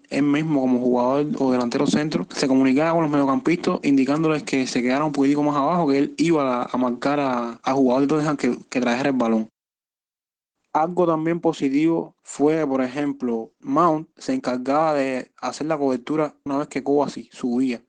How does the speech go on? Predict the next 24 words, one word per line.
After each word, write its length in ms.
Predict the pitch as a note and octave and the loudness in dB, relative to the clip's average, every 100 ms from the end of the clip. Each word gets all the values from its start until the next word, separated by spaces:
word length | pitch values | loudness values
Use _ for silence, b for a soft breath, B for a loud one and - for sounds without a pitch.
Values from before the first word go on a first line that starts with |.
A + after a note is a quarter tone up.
| _ | _
Eso 200 | C#3 F#3 | -6 -2
es 40 | |
una 120 | F#3 | 0
cosa 180 | E3+ F3+ | 0 -2
importante 400 | D#3+ C#3 D3+ E3+ | -2 -2 -2 -2
porque 140 | C3+ A#2+ | -2 -2
así 160 | D3+ | -2
no 180 | E3+ E3 | -2 0
dejaban 560 | D3+ D#3 D#3 C3+ B2+ - | 0 0 0 0 -4 -8
un 200 | D3 D#3 | -6 -4
hueco 520 | C#3+ D3 D3+ D#3 D#3 - | 2 2 2 0 -4 -6
en 180 | C3 B2+ | -6 -6
ese 180 | C#3 C#3+ | -4 -4
mediocampo 580 | C#3 B2+ B2+ C#3 C#3 | -2 -2 -2 -2 -4
que 300 | A#2 A2+ A2 | -4 -6 -8
se 200 | - A#2+ | -8 -4
vio 280 | A2+ A#2+ C3 | 0 2 2
mucho 360 | C3+ C#3+ - C3 | 0 -2 -4 -8
en 40 | A#2+ | -6
el 60 | |
partido 340 | - G#2+ B2+ B2 | -6 -4 -4 -4
contra 200 | A#2 A2+ | -4 -4
West 220 | A#2 A2+ | -4 -6
Brom. 140 | - | -10